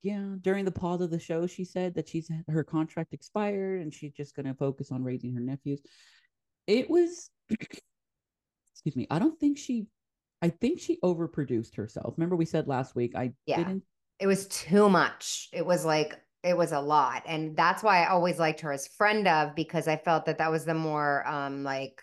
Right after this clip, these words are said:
Speaker 2: organic Marlo. 'Cause although she was a little produced then, self-produced, it, it was nothing compared to when she was a full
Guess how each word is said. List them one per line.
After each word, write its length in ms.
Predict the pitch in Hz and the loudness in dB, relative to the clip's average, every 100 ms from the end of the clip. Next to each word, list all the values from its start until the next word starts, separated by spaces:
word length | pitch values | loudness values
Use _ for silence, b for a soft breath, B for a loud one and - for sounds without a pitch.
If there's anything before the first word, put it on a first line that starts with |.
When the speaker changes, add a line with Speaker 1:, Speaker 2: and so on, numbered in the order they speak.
| _ _ _ _ | _ _ _ _
Speaker 2:
organic 600 | 175 156 160 147 151 147 | 2 4 4 4 2 0
Marlo. 680 | 151 139 143 165 175 185 202 | 0 2 4 6 6 6 4
'Cause 180 | 202 175 | 0 0
although 720 | 175 156 156 156 156 151 - - | 0 2 4 4 2 0 -6 -16
she 180 | - | -8
was 160 | 160 143 | -6 -2
a 60 | 135 | -2
little 300 | 139 151 160 | 0 0 0
produced 440 | 185 190 202 202 | 0 0 0 0
then, 320 | 214 220 233 | 0 2 0
self-produced, 800 | 233 226 226 - 240 269 285 - _ _ | 2 2 2 -2 -2 -2 -4 -12 _ _
it, 160 | - 175 190 | -4 0 4
it 80 | |
was 140 | 180 165 | 4 4
nothing 360 | 180 170 170 160 | 4 4 2 -2
compared 540 | 160 156 156 147 139 | -2 -2 0 0 -2
to 120 | 156 | -4
when 140 | 143 139 | -4 -6
she 120 | 151 | -6
was 100 | 131 | -6
a 40 | 131 | -8
full 560 | - 139 131 127 - | 0 4 6 4 0